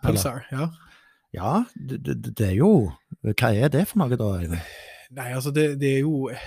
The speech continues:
Speaker 2: altså, jeg, jeg vet jo ikke hvor du vil bruke begrepet her, men puls-,
Speaker 1: Nei.
Speaker 2: Pulsar, altså, jeg vil, vil si at det, det, du, det er noe du ofte har relatert til verdensrommet, da,
Speaker 1: Ja,
Speaker 2: altså, som, eh,
Speaker 1: stemmer.
Speaker 2: pulsars, altså stjerner, da, så, så, så er litt spesielle,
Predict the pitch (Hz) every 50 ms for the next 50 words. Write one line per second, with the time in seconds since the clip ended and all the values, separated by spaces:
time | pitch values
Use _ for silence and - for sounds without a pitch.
0 | - - - - - - - 147 123 110 120 139 143 - - 151 143 135 - -
1 | 165 - 214 185 - - 143 147 139 139 131 - 120 107 - - 120 127 120 -
2 | 120 113 - - 113 110 117 120 120 123 - - 143 147 143 - - 123 135 -
3 | - - 143 151 - - 143 127 123 123 123 127 - - 135 131 135 135 139 143
4 | 131 135 135 135 - 139 135 - - 135 135 131 127 127 127 127 123 131 131 131
5 | 127 143 143 135 127 127 135 139 135 - - - - - - - 131 - 127 127
6 | 131 127 - 127 123 131 127 - - - 135 - 143 135 139 - - 131 135 -
7 | - - - 123 120 120 123 147 156 160 165 160 139 117 120 117 117 101 98 110
8 | 135 127 - 127 123 127 123 127 135 139 123 - - - - 92 95 104 107 -
9 | _ - - 139 135 135 - 147 139 131 - - - - - 135 - - - 135
10 | 117 113 117 120 135 135 135 135 - - 131 113 - _ _ - - - - -
11 | _ _ _ _ _ _ _ - - - 139 127 123 120 120 117 113 113 113 113
12 | 104 - 123 - - - - - - - - - - - - - - 131 127 127
13 | 131 139 135 - - 139 123 - 139 127 127 135 143 139